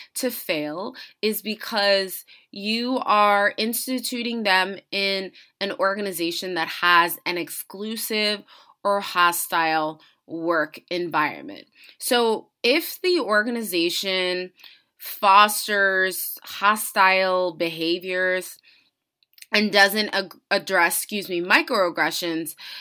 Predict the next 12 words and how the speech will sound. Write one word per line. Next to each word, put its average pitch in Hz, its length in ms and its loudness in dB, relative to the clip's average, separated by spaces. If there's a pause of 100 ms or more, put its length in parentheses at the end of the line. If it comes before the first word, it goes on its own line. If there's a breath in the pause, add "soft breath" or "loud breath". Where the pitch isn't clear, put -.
(220 loud breath)
then 185 520 6
you're 196 280 2
un-, 202 280 0
no 196 160 -2
matter 220 300 8
how 202 160 0
many 202 200 -2
unconscious 185 600 -4
bias 165 360 -2
trainings 170 460 -4
you 170 160 -6
implement, 220 520 -2